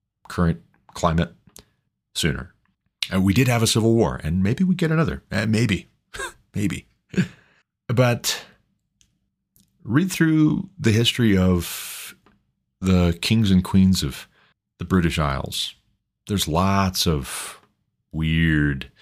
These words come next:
duplicitous, underhanded, bloody, dishonest scheming and maneuvering and "the king is dead, long live the king" type stuff you can find.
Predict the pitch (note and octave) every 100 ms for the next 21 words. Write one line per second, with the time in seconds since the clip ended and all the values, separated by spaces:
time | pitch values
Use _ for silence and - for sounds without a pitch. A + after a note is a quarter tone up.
0 | - _ _ _ _ _ - F#2 - E2+
1 | - D2 - - - - - _ _ _
2 | _ - F#2 D#2+ C2+ D#2 D2+ C#2+ C#2+ C2+
3 | - - _ _ _ _ _ F#2+ F2 D2+
4 | E2+ D2 C#2+ C#2 - _ _ _ - F2
5 | E2+ D2+ D2 C2 - - - _ _ _
6 | _ _ - - F2 D2+ C#2+ C#2+ - C#2+
7 | C#2+ C#2+ F#2+ D#2+ D2 D2+ C#2+ C#2 C#2 D2+
8 | C#2+ C#2 - - _ _ _ _ _ F#2+
9 | G2 E2+ D#2 D2 D2+ D2+ D2+ - _ _
10 | F#2 F#2 F2+ E2 D2 - F2+ D#2 D2+ -
11 | _ _ _ - F#2 D#2+ - - - -
12 | C#2 - - - _ E2 E2+ D2+ D#2 C#2+
13 | C2+